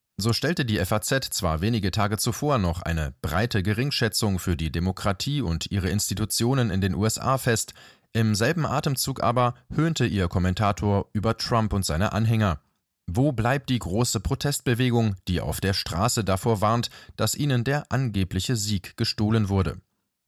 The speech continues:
Postwendend hat er die Antwort bekommen auf seinen Spott, und die dürfte nicht gefallen haben. Hatte man zweitausendneunzehn im Wertewesten noch klammheimliche Freude empfunden beim Sturm von westlich orientierten Demonstranten auf Parlament und Flughafen in Hongkong,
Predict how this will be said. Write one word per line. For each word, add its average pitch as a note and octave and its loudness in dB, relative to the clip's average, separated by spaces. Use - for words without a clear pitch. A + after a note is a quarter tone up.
Postwendend A#2 0
hat F#2 0
er G2 2
die B2+ -2
Antwort G#2 0
bekommen F#2+ 2
auf D#2+ -2
seinen F#2 0
Spott, - -2
und - -4
die G2+ 2
dürfte F#2+ 0
nicht E2+ -2
gefallen D2+ -2
haben. C#2+ -4
Hatte A#2 0
man G#2 2
zweitausendneunzehn B2+ 0
im E2 -2
Wertewesten G#2+ 0
noch F#2 -2
klammheimliche G#2+ 0
Freude B2 0
empfunden A2 -2
beim E2 0
Sturm B2 0
von D2+ -2
westlich F#2+ -2
orientierten F#2+ 0
Demonstranten G#2+ 0
auf D#2 -4
Parlament G#2+ 2
und G2 -2
Flughafen G2 0
in G2 0
Hongkong, A#2 0